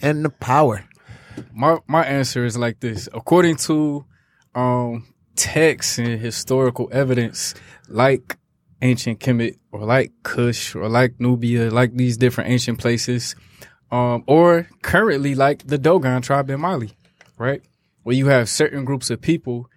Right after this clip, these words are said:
Speaker 2: that are so in tune with the universe that their lifestyles reflect the natural order of the universe via love, peace, harmony, abundance, and, uh, knowledge and wisdom, and be able to, you know,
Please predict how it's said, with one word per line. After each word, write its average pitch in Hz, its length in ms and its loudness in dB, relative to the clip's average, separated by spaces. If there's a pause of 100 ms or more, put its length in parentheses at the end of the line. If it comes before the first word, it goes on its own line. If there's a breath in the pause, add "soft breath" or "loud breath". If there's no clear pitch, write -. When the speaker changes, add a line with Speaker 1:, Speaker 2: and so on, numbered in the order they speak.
(160)
Speaker 2:
that 123 160 2
are 110 160 0
so 185 840 2
in 170 400 -2
tune 180 460 -4
with 151 200 -2
the 131 100 -2
universe 127 880 -2 (280 soft breath)
that 131 360 -2
their 131 260 2
lifestyles 127 960 0
reflect 117 920 -2 (280 soft breath)
the 123 140 -2
natural 127 440 0
order 123 300 0
of 120 60 -2
the 120 60 -4
universe 120 520 0
via 120 260 2
love, 120 360 0
peace, 123 400 -4 (180 loud breath)
harmony, 120 540 2
abundance, 117 600 0
and, 110 300 -4 (340)
uh, 113 200 -2
knowledge 123 420 2
and 113 160 -4
wisdom, 117 500 0
and 117 140 -6
be 120 140 -2
able 120 160 -4
to, 117 180 -6
you 131 80 -4
know, 120 260 0